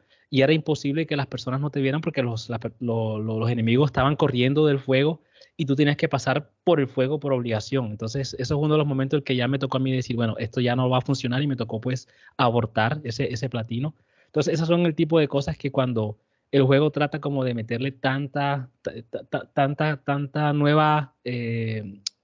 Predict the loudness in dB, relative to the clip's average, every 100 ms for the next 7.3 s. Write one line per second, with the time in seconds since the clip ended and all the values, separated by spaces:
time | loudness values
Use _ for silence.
0 | -12 -8 -6 -6 -4 -2 0 2 2 2
1 | 0 -2 0 0 0 -4 _ _ _ _
2 | 0 0 4 4 4 2 0 0 -2 0
3 | 0 -2 -2 -2 0 0 0 -2 0 0
4 | 0 -2 0 0 0 -4 -4 -4 -4 -4
5 | -4 -4 -4 -4 -4 -4 -2 -4 -4 -6
6 | -6 _ _ _ _ _ -2 2 4 4
7 | 4 2